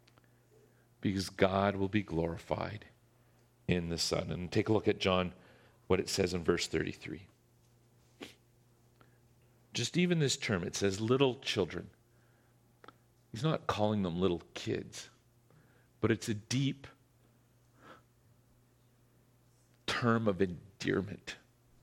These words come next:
right? My friends, my bestest friends, my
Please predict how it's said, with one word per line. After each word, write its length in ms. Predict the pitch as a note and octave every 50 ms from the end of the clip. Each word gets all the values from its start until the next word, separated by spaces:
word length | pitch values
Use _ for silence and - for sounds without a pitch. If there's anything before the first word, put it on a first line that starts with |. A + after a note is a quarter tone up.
| _ _ _ _ _ _ _ _ _ _ _ _ _
right? 300 | - B2 D3 F#3 A3 - - - _ _ _ _ _ _ _ _ _ _ _ _ _ _ _ _ _ _ _ _ _ _ _ _ _ _ -
My 140 | - - -
friends, 720 | - - - - - - - - - - - - - - - _ _ _ _ _ _ _ _ _ _ _ _ _ _ _ _ _ _ _ _ _ _ _ - - - - - - - - _ - - - - - - - - - - - - - - - - _ _ -
my 300 | - - - - G#2+ - - -
bestest 680 | - - - - - A#2+ B2+ C3 - - - A#2+ - -
friends, 400 | - - A#2 A#2 A2+ A2+ G#2 G2
my 220 | G#2+ G2+ G#2 G2